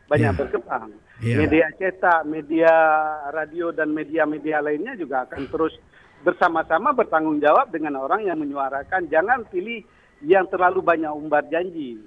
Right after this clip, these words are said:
Speaker 1: Tapi mereka kan cari strategi lain lagi. Mereka juga
Speaker 2: Ya.
Speaker 1: punya tim yang akan berpikir, "Strategi men-, marketing saya ini harus terpilih, ditingkatkan dengan cara-cara yang lain," gitu kan.
Speaker 2: Iya.
Speaker 1: Juga memanfaatkan orang-orang, tokoh-tokoh tertentu mungkin.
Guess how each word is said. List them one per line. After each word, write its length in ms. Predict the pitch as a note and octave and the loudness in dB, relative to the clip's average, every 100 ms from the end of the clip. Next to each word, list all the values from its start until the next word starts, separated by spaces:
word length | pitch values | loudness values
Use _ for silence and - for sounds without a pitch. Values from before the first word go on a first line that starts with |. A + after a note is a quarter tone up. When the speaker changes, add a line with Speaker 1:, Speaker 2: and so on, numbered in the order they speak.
| _ _ | _ _
Speaker 1:
Tapi 320 | C3+ C3+ B3+ | -12 -10 -10
mereka 360 | G#3+ D#3 D3+ A#3 | -4 -4 -2 -4
kan 260 | C4 B3+ A#3+ _ | -2 -4 -6 _
cari 260 | G3 F#3 | 0 0
strategi 480 | F#3 F3 E3 E3 D#3+ | -4 -6 -6 -6 -4
lain 280 | E3 D#3+ D#3 | 0 0 0
lagi. 240 | F3+ B3+ | -2 -4
Mereka 320 | D#3+ C#3+ E3+ B3 | -8 -8 -8 -10
juga 200 | A3+ F3 | -4 -2
Speaker 2:
Ya. 200 | G#2+ G2+ C#3 - | -2 -6 -10 -14
Speaker 1:
punya 300 | D#3+ E3 D#3 | -6 0 0
tim 220 | - A#3+ | -2 0
yang 220 | G3 D#3+ D3+ | 4 4 2
akan 300 | C#3+ E3 D3+ | -2 -2 -2
berpikir, 540 | D3+ D3 D#3 D3+ A3 G#3 _ - _ | -4 -6 -12 -6 -8 -8 _ -20 _
"Strategi 480 | _ F#3 G3 G3 G3+ | _ 0 2 0 2
men-, 360 | G3+ G3 F#3 G3 | -2 0 0 0
marketing 540 | F#3 F3 F#3 - F#3+ | 0 -2 -2 -6 -8
saya 340 | F3 F3+ F3+ F3 | -4 -2 0 0
ini 140 | F3 | 0
harus 260 | F#3+ F3+ F3 | 0 0 0
terpilih, 520 | - F3 - G3 B3 A#3+ - _ | -4 -6 -6 -10 -10 -14 -18 _
ditingkatkan 680 | E3 E3 F#3 F3+ F3+ - D#3 | -8 -4 -4 0 -2 0 -4
dengan 200 | C3 C#3 | -2 -6
cara-cara 580 | C#3+ C#3+ D3 C#3+ C#3+ C#3 | -2 0 2 2 0 2
yang 200 | C#3 C3+ | 2 0
lain," 420 | C3 C#3 F3+ E3+ B2+ A#2 G#2+ | 0 0 0 -2 -6 -10 -14
gitu 180 | A2+ C3+ | -18 -20
kan. 140 | A#2+ - _ _ | -20 -20 _ _
Speaker 2:
Iya. 280 | A2 A2 - _ _ | -10 -10 -10 _ _
Speaker 1:
Juga 220 | C#3 G#3+ | 0 2
memanfaatkan 580 | F#3 D3+ C#3 C#3+ B2 C#3+ | 4 2 2 -2 0 0
orang-orang, 640 | C#3 C3+ C3 C3 C#3 E3+ D#3+ | 2 0 0 0 4 2 2
tokoh-tokoh 580 | C#3 C#3+ C3+ C3 - C3+ | -4 -4 -6 -8 -10 -10
tertentu 500 | C#3+ - C#3+ D#3 B3 | -10 -4 -4 -2 -2
mungkin. 540 | G3+ G3+ G3 G3+ F#3+ | 0 0 0 0 0